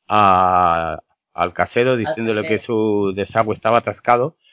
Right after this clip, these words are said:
Speaker 1: y en el desagüe estaba atascado, efectivamente, pero por restos humanos,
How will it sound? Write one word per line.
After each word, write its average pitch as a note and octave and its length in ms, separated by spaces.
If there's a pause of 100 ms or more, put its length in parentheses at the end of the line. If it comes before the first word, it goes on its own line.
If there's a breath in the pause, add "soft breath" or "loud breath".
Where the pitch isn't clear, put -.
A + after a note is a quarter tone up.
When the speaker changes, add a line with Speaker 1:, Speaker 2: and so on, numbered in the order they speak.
(280 soft breath)
Speaker 1:
y G2 200
en F#2 60
el F2+ 100
desagüe G2 340
estaba A2+ 200
atascado, A2 360
efectivamente, G2+ 480
pero E2+ 200
por E2+ 200
restos G2+ 360
humanos, B2 420